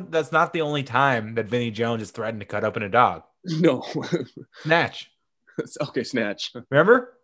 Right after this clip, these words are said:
Speaker 2: <laughs> No, I don't.
Speaker 1: Oh, come on.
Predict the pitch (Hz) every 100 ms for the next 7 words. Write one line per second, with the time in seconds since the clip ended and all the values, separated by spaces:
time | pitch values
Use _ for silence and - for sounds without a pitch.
0 | _ - - - 120 - 127 - - _
1 | - - - 147 160 143 147 131 101 -
2 | - 113 101 92 104 90 80